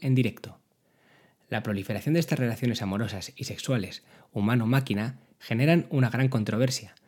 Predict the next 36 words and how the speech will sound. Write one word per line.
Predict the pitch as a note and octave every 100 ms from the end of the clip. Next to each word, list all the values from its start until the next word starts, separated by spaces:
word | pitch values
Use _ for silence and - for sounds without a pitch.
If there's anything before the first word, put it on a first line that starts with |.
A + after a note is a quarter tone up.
| _ _
con | G#2 G2+
muchos | C#3 C#3
detractores | B2 G#2 F#2+ - C#3+ F3 F3+
que | - -
advierten | G#2 A#2+ C3 B2
de |
sus | A2 G#2
efectos | G2 C3+ C3 E3+ -
perjudiciales, | - B2 - C3 C3 B2+ F2 - _ _
pero | A2+ G#2
también | G2+ A2+ C#3
con | A#2+
quienes | G#2 G2 F#2+
defienden | F#2 C#3 D#3 E3 -
aspectos | A#2+ - C#3 C3+ F3+ - - _
positivos. | C3 B2 C3+ A#2+ - - - _ _ _ _ _ _ _ _
Lo | G#2+
que | A2
resulta | G2 C3+ C#3+
indiscutible | D#3 C3+ B2+ B2+ C3+ B2 A#2+ -
es | B2+
que | -
los | A#2+
interlocutores | A2 G2+ F#2+ F2+ G2 A#2 B2+
virtuales | C3 - B2+ C3 C3
cada | F#2
vez | G#2 A2+
más | A#2+ A2+
sofisticados | A#2+ G#2+ - B2+ B2 C3 - - -
se | -
van | A2+ C#3+
integrando | C#3 B2 B2+ D3 D#3
en | A2+
nuestro | G2 - G2
mundo | G2+ G2+
digital, | G2 - A2 B2 F2+